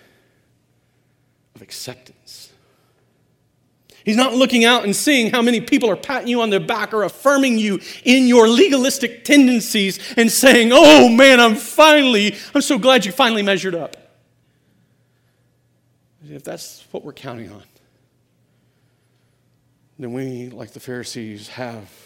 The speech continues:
a problem. We have a serious problem because that is an abomination. It's detestable, it's defiled, it's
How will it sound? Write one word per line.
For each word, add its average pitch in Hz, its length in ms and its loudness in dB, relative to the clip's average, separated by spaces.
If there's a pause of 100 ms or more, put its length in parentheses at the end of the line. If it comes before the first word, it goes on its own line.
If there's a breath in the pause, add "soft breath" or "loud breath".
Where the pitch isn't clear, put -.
(920)
a - 60 -20
problem. 104 460 -20 (3500)
We - 120 -20
have 120 120 -20
a 113 40 -20
serious 113 480 -16
problem - 400 -20 (1500)
because - 360 -20
that 117 520 -18 (640)
is 120 180 -16
an 117 60 -18
abomination. 110 1040 -20 (1900)
It's - 100 -20
detestable, - 840 -20
it's - 160 -20
defiled, 117 840 -20
it's - 460 -20